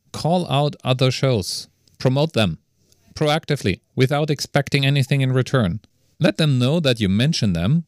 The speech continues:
give them a little ping. But in a nutshell, if you stumble across something that's cool and that may be of interest to your audience as well, share it. Help them discover cool stuff,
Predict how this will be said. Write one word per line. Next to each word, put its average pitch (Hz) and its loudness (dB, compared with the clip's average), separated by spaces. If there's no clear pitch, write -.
give 139 2
them 147 0
a 120 0
little 113 0
ping. 127 0
But 151 0
in 170 2
a 160 2
nutshell, 147 0
if 160 0
you 196 2
stumble 170 -2
across 151 -2
something 147 0
that's 127 -2
cool 120 0
and 123 2
that 120 0
may 143 0
be 143 0
of 123 0
interest 131 0
to 117 0
your 123 2
audience 123 0
as - -4
well, 131 0
share 165 0
it. 90 -6
Help 127 0
them 147 2
discover 156 0
cool 147 0
stuff, - -2